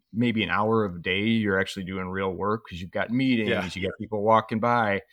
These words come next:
Speaker 1: then all of a sudden you're running your own business. You've got, you can get super focused in four hours and do more work in, you know, those four hours than you did most weeks in the corporate world.
Speaker 2: Yeah.
Speaker 1: So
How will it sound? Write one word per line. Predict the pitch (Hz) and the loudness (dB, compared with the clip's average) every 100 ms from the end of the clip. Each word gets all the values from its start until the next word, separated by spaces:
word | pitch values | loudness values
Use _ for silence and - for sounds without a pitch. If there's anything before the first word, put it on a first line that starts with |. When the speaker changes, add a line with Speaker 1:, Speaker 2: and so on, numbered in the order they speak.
| - - - | -20 -20 -4
Speaker 1:
then | 113 | 2
all | 113 | 4
of | |
a | - | 6
sudden | 127 | 6
you're | 113 | 6
running | 120 117 | 6 6
your | 110 | 4
own | 104 95 | 2 0
business. | 139 131 117 113 107 | 0 2 2 0 -2
You've | 110 104 | -4 -2
got, | 113 107 101 104 104 - | -4 -4 -6 -10 -12 -6
you | 143 | -6
can | 160 104 | -2 -4
get | 98 - | -4 -4
super | - - 156 131 | -6 -4 -4 -2
focused | - 127 117 107 - | 2 2 2 -4 -4
in | 101 | -6
four | - 110 104 | -2 0 2
hours | 107 98 98 | 4 2 -2
and | 98 | -4
do | 107 | -2
more | 104 107 101 | 0 0 0
work | 104 107 - - | 0 0 -2 -4
in, | 95 92 90 | -4 -4 -8
you | 101 | -8
know, | 101 | -6
those | 101 - | -6 -6
four | 110 98 | 0 2
hours | 101 95 - | 2 0 -6
than | 92 | -8
you | 90 | -6
did | 95 90 | -6 -4
most | 95 98 - - | -4 -4 -8 -10
weeks | 101 120 107 - - 101 | -2 0 0 -2 -8 -6
in | 95 95 | -6 -4
the | 90 | -6
corporate | - 117 127 90 95 | -2 -2 0 -4 -4
world. | 95 95 | 0 0
Speaker 2:
Yeah. | 107 | 0
Speaker 1:
So | - 101 98 98 | 0 0 0 0